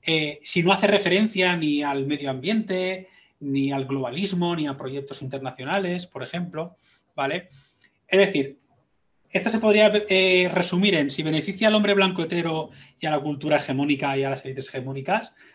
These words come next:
aunque sea leyendo entre líneas, seguramente sea de extrema derecha. Porque es que, por comparación,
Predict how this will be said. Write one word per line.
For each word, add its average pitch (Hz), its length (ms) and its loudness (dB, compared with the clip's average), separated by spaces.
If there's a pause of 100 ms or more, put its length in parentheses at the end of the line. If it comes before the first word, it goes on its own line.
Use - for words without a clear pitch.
(140)
aunque 143 280 -2
sea 156 160 -4
leyendo 170 280 -6
entre 143 200 -10
líneas, 143 540 -10 (600)
seguramente 160 440 0
sea 156 120 -8
de 151 60 -6
extrema 131 300 -12
derecha. 127 400 -10 (240)
Porque 160 180 0
es 180 60 -4
que, 226 120 -2
por 185 140 2
comparación, 170 760 -2